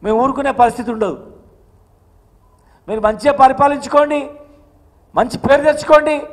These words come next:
కానీ చెప్పింది ఒకటి, ఎలక్షన్ల తర్వాత చేసేది ఒకటి. మీరు అన్న మాటలు గుర్తు తెచ్చుకొని, ఎలక్షన్ల ముందు మీరు ఏం మాట్లాడినరు,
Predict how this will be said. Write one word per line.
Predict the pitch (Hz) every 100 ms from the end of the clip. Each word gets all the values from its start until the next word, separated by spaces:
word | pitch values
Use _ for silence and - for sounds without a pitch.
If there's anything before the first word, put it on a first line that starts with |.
| - - _ _ _ _ _ _ _ _ _ _ _ _ _ _ _ -
కానీ | 202 269 254 233 269 - - _ _ _ _ _ _ _ _
చెప్పింది | 214 226 - 302 294
ఒకటి, | 285 285 294 294 - - - _ _ _ _ _ _ _ _ _ 156
ఎలక్షన్ల | 226 262 277 262
తర్వాత | 254 262 254 -
చేసేది | 294 294 294 247
ఒకటి. | 214 170 - - _ _ _ _ _ _ _ _ _ _ _ _ _ _ _ _ _ -
మీరు | 254 254
అన్న | 277 302
మాటలు | 311 311 247
గుర్తు | 269 302
తెచ్చుకొని, | 302 302 302 302 330 330 - - _ _ _ _ _ _ -
ఎలక్షన్ల | 180 285 285 294 294 302
ముందు | 294 302
మీరు | 294 294 285 214
ఏం | 262 294
మాట్లాడినరు, | 294 294 285 294 294